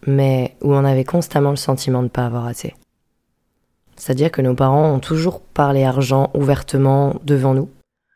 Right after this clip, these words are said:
pour nous apprendre un peu la valeur de l'argent. Je me souviens pertinemment, c'était, « Non, on veut rien vous cacher parce que on a une famille et ça vous apprend la valeur de l'argent. »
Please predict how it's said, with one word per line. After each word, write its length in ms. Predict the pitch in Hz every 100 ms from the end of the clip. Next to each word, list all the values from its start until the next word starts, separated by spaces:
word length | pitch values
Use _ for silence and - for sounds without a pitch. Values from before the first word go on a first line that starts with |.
| _ _ _ _
pour 220 | - 135 131
nous 220 | 131 135
apprendre 380 | 143 - 156 151
un 80 | 139
peu 380 | 147 147 143 -
la 200 | 135 131
valeur 340 | 131 127 120
de 80 | 120
l'argent. 360 | 120 117 127 - _ -
Je 180 | -
me 60 | 127
souviens 360 | - 127 135 143
pertinemment, 480 | 135 - 127 135
c'était, « 280 | 143 - 127
Non, 140 | 131 147
on 160 | 139
veut 140 | 127 123
rien 240 | 123 151
vous 100 | 143
cacher 460 | 131 131 - 131 139
parce 220 | - -
que 200 | 120 - - _ _ _ _ _ _ -
on 40 |
a 40 | 139
une 120 | 139
famille 560 | 135 131 135 156 156 156 _ _ _ _ _ _ 143
et 460 | 139 135 131 127 131 _ _
ça 160 | - 147
vous 160 | 135
apprend 400 | 139 131 147 147
la 220 | 147 127 123
valeur 340 | 135 135 131
de 80 | 131
l'argent. » 340 | 123 117 113